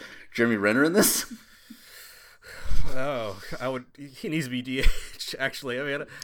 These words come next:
Speaker 2: I, I love Jeremy Renner, but goddamn, he needs to, yeah, get some moisturizer on that face.
Speaker 1: Yeah,
Speaker 2: Um, but,
Speaker 1: he'll look
Speaker 2: uh,
Speaker 1: like he did in swat.
Speaker 2: Yeah, <laughs> good movie, actually. Um, so
Speaker 1: Underrated movie. <laughs>
Speaker 2: Yeah,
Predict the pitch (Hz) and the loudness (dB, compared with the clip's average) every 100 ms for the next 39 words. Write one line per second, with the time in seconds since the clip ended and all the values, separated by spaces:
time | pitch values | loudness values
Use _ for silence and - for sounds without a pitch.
0 | - 190 196 160 170 151 139 139 131 127 | -6 0 0 0 -4 -4 -4 -4 -4 -6
1 | - 160 135 117 135 135 123 113 113 - | -6 -4 -4 -8 -8 -10 -10 -10 -12 -14
2 | 127 110 101 110 - 123 156 - 123 120 | -8 -8 -8 -14 -20 -18 -14 -12 -12 -10
3 | - 120 113 107 107 104 - 113 - _ | -10 -10 -10 -10 -14 -14 -16 -18 -18 _
4 | - - - 156 127 117 107 131 135 120 | -20 -20 -10 -2 2 4 4 2 -6 -16
5 | - - 147 123 123 143 135 123 131 120 | -20 -10 -4 0 2 4 4 4 4 4
6 | - - 110 95 - - - 127 107 - | 0 -4 -2 -2 -4 -12 -14 -14 -14 -16
7 | 165 - - _ 131 120 - - - - | -20 -20 -20 _ -8 -6 -6 -10 -20 -18
8 | - - - - - 156 - - - 120 | -16 -14 -14 -14 -14 -14 -14 -16 -16 -20
9 | - - 151 120 107 104 98 107 - - | -20 -10 -8 -8 -8 -12 -16 -18 -20 -20
10 | - 151 151 143 139 185 170 170 156 120 | -14 -8 -6 -8 -8 -4 0 4 4 4
11 | 101 92 - - - 160 127 101 | 0 -8 -16 -12 -6 -6 -6 -10